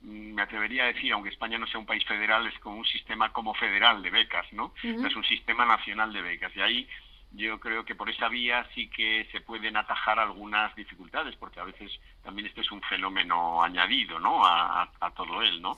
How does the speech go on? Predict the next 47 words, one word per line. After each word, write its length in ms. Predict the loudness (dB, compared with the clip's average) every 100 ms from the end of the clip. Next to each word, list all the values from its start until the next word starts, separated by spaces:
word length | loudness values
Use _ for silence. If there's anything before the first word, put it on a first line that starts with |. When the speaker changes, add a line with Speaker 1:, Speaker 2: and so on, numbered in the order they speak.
| -8
Speaker 2:
Sí. 160 | -10 -2
Speaker 1:
¿Quién 160 | -2 -2
se 80 | -6
puede 280 | -4 -2 -2
permitir 500 | -2 -4 -8 -6 -4
estudiar 640 | -4 -8 -2 2 4 2
y 80 | 2
dónde 580 | 4 4 2 0 4 4
y 60 | 2
de 100 | -4
qué 140 | -6
manera, 420 | -4 -2 0 0
etcétera, 480 | -4 -10 -10 -10 -10
¿no? 140 | -10
Speaker 2:
Claro. 160 | -12 -14 -14 -18 -20 -6
Speaker 1:
Y, 600 | -2 2 2 2 0 -4
y 260 | -6 -4 -2
otro 460 | -4 -2 -2 0
es 280 | 0 -2 -6
lo 160 | -10 -8
que 140 | -8
nosotros 480 | -10 -12 -12 -10 -8
llamamos 420 | -4 -2 -2 -4
en 80 | -10
España, 540 | -14 -4 -4 -2 -4
que 80 | -6
empezamos 440 | -16 -14 -12 -12 -12
a 60 |
desarrollar 580 | -12 -8 -8 -4 -2 -2
en 120 | -4
los 140 | -8 -12
años 260 | -12 -14
dos 200 | -14 -18 -14
mil 500 | -12 -10 -10 -12 -18 -20 -20 -20 4
cuatro, 400 | 6 6 2 -8
dos 160 | -6
mil 180 | -8 -8 -4
cinco, 540 | -4 -4 -6 -6 -6 -14 -20 -20 -16
lo 100 | -12
que 80 | 2
llamamos 300 | 2 2 -4
los 100 | -4
programas 400 | -2 0 2 -2
de 80 | -4
cooperación 580 | -6 -2 0 0 -2
territorial, 760 | -2 -2 -4 -6 -2 0 0 -2
¿no? 140 | -14